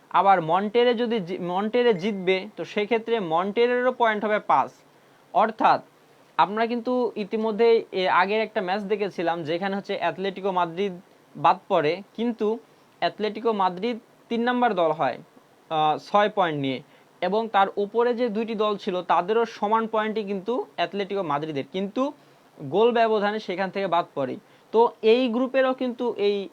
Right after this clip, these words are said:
একই অবস্থাই হতে পারে। যদি মন্টেরে জিতে এবং রিভার প্লেট আর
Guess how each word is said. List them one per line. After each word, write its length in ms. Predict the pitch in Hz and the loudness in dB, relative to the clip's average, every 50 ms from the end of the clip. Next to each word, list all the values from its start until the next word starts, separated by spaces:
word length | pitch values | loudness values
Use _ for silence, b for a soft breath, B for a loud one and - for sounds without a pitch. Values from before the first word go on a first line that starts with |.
| _ _ | _ _
একই 300 | 180 196 196 240 240 247 | -4 -4 -4 -2 0 0
অবস্থাই 460 | 240 226 226 220 226 _ 220 208 190 | 2 2 0 -2 -2 _ -2 -2 -2
হতে 240 | 156 175 165 170 151 | -2 -2 -2 -2 0
পারে। 300 | - 135 127 127 123 - - b b b b b b b | 0 -2 -2 -2 -6 -10 -12 b b b b b b b
যদি 240 | - 156 180 175 190 | -4 -4 -2 -2 -2
মন্টেরে 520 | 180 170 175 180 190 190 220 214 208 214 202 | 0 0 0 0 2 0 0 2 2 0 0
জিতে 320 | 160 180 196 - 220 233 247 - - | 0 -4 -2 0 2 2 2 2 0
এবং 280 | 190 202 202 202 160 143 135 143 | 0 2 4 2 2 2 0 -4
রিভার 300 | 143 147 165 175 202 202 | -4 -4 -2 -2 -2 -4
প্লেট 280 | 196 - 220 233 220 - | -2 0 -2 -2 0 0
আর 140 | - 170 | 0 0